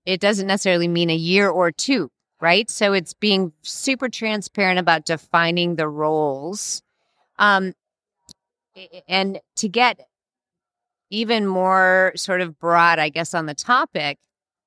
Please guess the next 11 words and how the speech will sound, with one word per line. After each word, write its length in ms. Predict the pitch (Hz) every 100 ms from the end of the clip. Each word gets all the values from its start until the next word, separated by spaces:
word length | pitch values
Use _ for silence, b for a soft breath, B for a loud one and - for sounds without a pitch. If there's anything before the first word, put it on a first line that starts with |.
| _ _ _ _ _ _ _ _ _ _
we, 560 | 180 185 240 277 285 - _ _ 202 190
I 180 | 175 175
call 260 | - 247
it 140 | 233 156
reciprocal 1040 | 170 - - 226 220 233 _ 233 220 220 _ _ 180
mentoring 680 | 170 170 - 151 143 131 135 _
'cause 340 | 202 165 - -
it 200 | 175 156
goes 280 | 165 160 139
both 360 | 180 202 -
ways. 600 | 170 147 120 _ - -